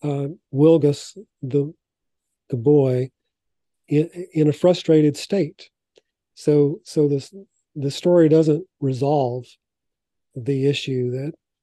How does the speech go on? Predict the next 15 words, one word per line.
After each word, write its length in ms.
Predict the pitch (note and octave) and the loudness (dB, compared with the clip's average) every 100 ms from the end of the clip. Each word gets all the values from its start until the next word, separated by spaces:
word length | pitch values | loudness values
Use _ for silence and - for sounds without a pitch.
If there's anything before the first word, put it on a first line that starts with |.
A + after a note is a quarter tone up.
| - | -12
uh, 200 | B2+ A#2+ | -10 -10
is 420 | D3 B2+ B2 - _ | -6 -6 -6 -10 _
portrayed 580 | - A#2+ - E3 D#3 B2+ | -14 -12 -2 2 2 0
in 120 | C3+ | -6
the 60 | C#3+ | -12
story. 580 | - C#3+ D3 D3+ D3 - _ _ _ _ _ _ _ _ C3+ | -12 -10 -8 -8 -10 -14 _ _ _ _ _ _ _ _ -10
It 140 | D3+ _ _ _ | -10 _ _ _
instead 840 | C3+ B2+ - - G3 F3 D#3 D#3 D#3 _ _ _ _ _ _ _ _ D3+ | -6 -6 -8 -2 2 6 6 4 0 _ _ _ _ _ _ _ _ -8
just 360 | C#3+ C#3 - D3 | -8 -8 -12 -10
l-, 500 | C3 C#3+ F3 C3 C#3 | -8 -8 -8 -2 2
leaves, 600 | D3+ D3+ C#3+ - - - _ _ _ _ _ _ - | 4 4 2 -2 -14 -18 _ _ _ _ _ _ -10
uh, 300 | B2 B2 B2 - _ D3 | -8 -6 -8 -12 _ -6
the, 180 | D#3+ E3 | -6 -4
the 100 | C#3+ | -6
story, 720 | - C#3+ C#3+ C#3+ C#3+ C#3 | 0 4 6 6 4 2